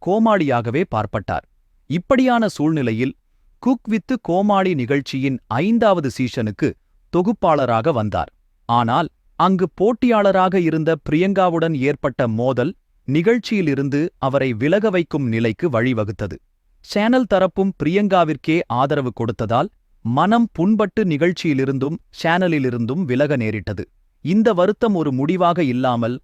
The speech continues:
ஒரு புதிய துவக்கமாக மாறியது. ஜீ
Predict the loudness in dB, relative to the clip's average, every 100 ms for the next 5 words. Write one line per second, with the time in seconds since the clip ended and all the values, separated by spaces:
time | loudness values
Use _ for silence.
0 | _ _ -4 -4 -4 -2 0 0 0 -4
1 | -2 -2 0 0 0 0 -2 -4 -8 _
2 | _ _ -12 -2